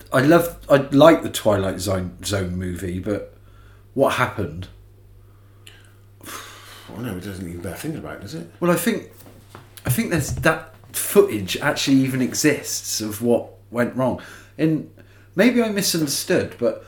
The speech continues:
Speaker 1: I always just understood that Vic Morrow died because
Speaker 2: Yeah,
Speaker 1: of a
Speaker 2: the
Speaker 1: heli-
Speaker 2: child died as well.
Speaker 1: Yes, but kids died as well, didn't they? Like,
Speaker 2: Yeah. I mean, it's a miracle the film got released.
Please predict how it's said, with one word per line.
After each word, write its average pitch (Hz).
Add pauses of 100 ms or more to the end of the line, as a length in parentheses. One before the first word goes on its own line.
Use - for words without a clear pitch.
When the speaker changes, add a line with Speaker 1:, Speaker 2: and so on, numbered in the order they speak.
(140)
Speaker 1:
I 202
always 220
just -
understood 147
that 123
Vic 147
Morrow 117 (120)
died 95 (280)
because 117
Speaker 2:
Yeah, -
Speaker 1:
of 101
a -
Speaker 2:
the 104
Speaker 1:
heli- 120
Speaker 2:
child 104
died 80
as 85
well. 90
Speaker 1:
Yes, 214
but -
kids -
died 170
as 156
well, 190
didn't 156
they? 87
Like, 113
Speaker 2:
Yeah. 113 (840)
I 135
mean, 139
it's 131
a 135
miracle 135
the 104
film 123
got 80
released. 107